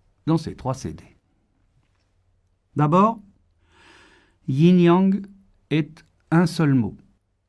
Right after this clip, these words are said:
comme clair-obscur, comme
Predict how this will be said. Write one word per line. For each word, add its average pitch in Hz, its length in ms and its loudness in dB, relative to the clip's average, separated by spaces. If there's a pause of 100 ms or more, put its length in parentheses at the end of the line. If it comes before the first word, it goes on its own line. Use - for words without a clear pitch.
(420)
comme 165 480 2 (220)
clair-obscur, 147 1040 -2 (760)
comme 170 440 0